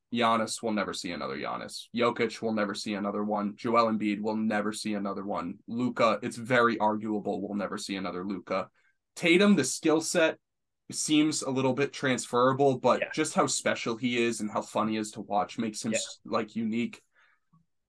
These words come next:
Speaker 1: We're blessed. And that's kind of just what I'm realizing this N B A season. Like,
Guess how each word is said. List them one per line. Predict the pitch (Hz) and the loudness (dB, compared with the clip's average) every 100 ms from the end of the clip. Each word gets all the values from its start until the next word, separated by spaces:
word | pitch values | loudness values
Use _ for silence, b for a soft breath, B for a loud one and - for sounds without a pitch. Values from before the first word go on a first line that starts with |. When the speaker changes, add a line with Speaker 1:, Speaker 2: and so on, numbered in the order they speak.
| _ - | _ -2
Speaker 1:
We're | 135 208 | 4 4
blessed. | 135 127 104 - - - _ | 6 4 4 0 -10 -14 _
And | 127 | 2
that's | 143 170 | 4 4
kind | - 170 135 | 6 4 6
of | 120 | 2
just | 123 - | -4 0
what | 120 | 2
I'm | 110 | 2
realizing | 107 101 101 101 104 | 2 2 0 0 -4
this | 104 107 | -4 -2
N | 104 | -2
B | 101 | -2
A | 92 | -4
season. | 101 107 104 104 | -4 -6 -4 -4
Like, | 101 95 | -4 -6